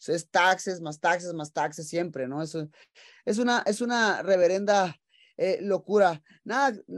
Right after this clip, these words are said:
nada, Jonathan, pues esto, esto ya está, está interesante lo de, lo del taekwondo, te digo. Yo también tuve mis, mis, mis inicios con donde también me pusieron mis, mis golpes,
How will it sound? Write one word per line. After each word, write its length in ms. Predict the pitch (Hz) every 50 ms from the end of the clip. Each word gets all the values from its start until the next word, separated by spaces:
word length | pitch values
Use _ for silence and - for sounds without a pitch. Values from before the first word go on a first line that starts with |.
| - -
nada, 280 | - 190 208 240 269 262
Jonathan, 360 | 226 220 202 190 165 185 175
pues 200 | 156 175 175 160
esto, 200 | 170 180 - 214
esto 180 | 233 226 - 254
ya 60 | 247
está, 280 | 240 233 - 233 226 202
está 160 | 196 196 202
interesante 480 | 214 208 233 208 190 190 190 196 220 208
lo 120 | 196 185
de, 160 | 175 165 135 143
lo 80 | 160
del 160 | 160 156 151
taekwondo, 500 | 151 170 175 165 196 185 170 160 160 160
te 80 | - 147
digo. 100 | 139 135 139
Yo 120 | 147 160
también 440 | 151 180 175 180 180 180 175 175 160
tuve 180 | - 180 180 180
mis, 220 | 170 170 156 156 151 -
mis, 360 | 151 156 147 147 - - - -
mis 220 | 151 156 151 156
inicios 400 | 156 151 151 160 160 185 180 160
con 260 | - 160 147 135 127
donde 340 | 131 139 139 127 139 135 135
también 340 | 107 139 131 143 147 147 147
me 120 | 175 180 -
pusieron 320 | - 143 - 165 175 180
mis, 200 | 170 151 151 - _ - - - - -
mis 160 | 165 165 151
golpes, 380 | 165 196 202 226 233 233 226